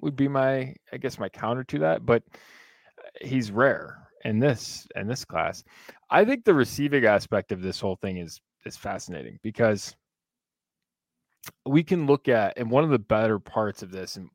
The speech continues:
we don't have a ton of data on this yet, but we will get more and more. Uh, in, in,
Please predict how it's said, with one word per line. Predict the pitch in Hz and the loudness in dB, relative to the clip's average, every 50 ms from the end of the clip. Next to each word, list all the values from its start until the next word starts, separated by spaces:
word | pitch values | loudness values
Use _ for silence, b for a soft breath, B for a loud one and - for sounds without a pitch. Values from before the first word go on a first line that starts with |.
| _ - | _ -10
we | 139 | -8
don't | 165 | -8
have | 175 160 | -6 -8
a | 143 | -8
ton | - - - - - - 107 110 | -12 -14 -20 -18 -12 -10 -8 -6
of | 113 104 | -4 -2
data | 113 113 113 113 113 | 0 0 2 2 0
on | 101 110 117 113 | 0 0 -2 -2
this | 113 107 - - | -2 -4 -4 -2
yet, | 117 110 113 - - | -2 -2 -2 -2 -4
but | 120 110 95 - | -4 -6 -6 -6
we | 104 98 95 | -8 -10 -10
will | 92 90 92 95 98 98 98 98 - - | -10 -10 -8 -6 -4 -4 -6 -6 -8 -8
get | - 101 - - | -8 -10 -8 -8
more | 92 92 92 87 | -8 -6 -6 -6
and | 87 90 | -6 -6
more. | 101 131 143 131 113 98 92 87 b b b b b b b b b b b b b b b b b b b _ _ _ _ _ _ _ _ - | -4 -2 0 0 2 0 -2 -4 b b b b b b b b b b b b b b b b b b b _ _ _ _ _ _ _ _ -20
Uh, | - - - - - - | -20 -18 -18 -10 -2 2
in, | - 120 107 113 - | 2 2 2 2 -4
in, | - - 117 110 107 104 104 95 - | -4 -4 -4 -2 -4 -4 -6 -8 -10